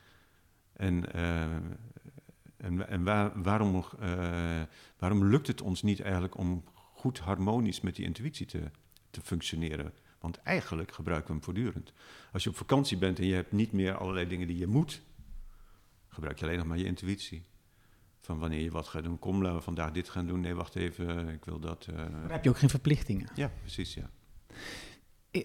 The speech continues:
Speaker 2: e-, even, eh, het, het woord intrigeert me al tijden, intuïtie. En ik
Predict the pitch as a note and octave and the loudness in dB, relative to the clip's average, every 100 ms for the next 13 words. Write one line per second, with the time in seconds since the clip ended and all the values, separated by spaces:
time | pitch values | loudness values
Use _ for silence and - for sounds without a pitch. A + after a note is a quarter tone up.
0 | - G3+ E3+ - - D#3+ D3 - - - | -2 -2 -2 0 4 8 8 6 -2 -10
1 | - - - B2+ - - D#3+ D3 - D#3+ | -12 -10 -8 -8 -8 -8 -4 -4 -2 4
2 | C#3+ C3 E3 D#3+ C3+ B2+ D3 D#3+ D3 B2+ | 6 12 12 12 10 10 8 10 12 12
3 | A#2 C#3+ E3+ E3+ D#3 D3 D#3+ - F#3 - | 10 8 8 6 6 6 4 4 2 0
4 | - D3 C#3+ C#3 - - _ - _ _ | 4 8 10 10 8 0 _ -20 _ _
5 | _ - _ _ _ _ _ _ _ _ | _ -20 _ _ _ _ _ _ _ _
6 | - | 0